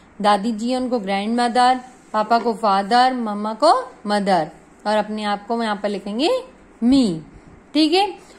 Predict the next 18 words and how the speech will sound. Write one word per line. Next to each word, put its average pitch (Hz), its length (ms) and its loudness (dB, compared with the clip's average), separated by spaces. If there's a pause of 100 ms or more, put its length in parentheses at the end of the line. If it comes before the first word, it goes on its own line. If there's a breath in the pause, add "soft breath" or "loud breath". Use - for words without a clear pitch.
और 254 80 4
बाकी 254 360 2
बचे 285 300 2
हुए 370 260 2
portion 247 440 0
में 226 120 -4
आप 226 160 -2
ग्रीन 214 360 -6
color 202 200 -2
कर 190 160 -6
देंगे, 170 320 -6
ट्री 214 260 -8
green 240 400 -4 (140)
color 254 200 0
का 277 120 -2
होता 277 240 0
है 294 100 0
ना, 392 200 -2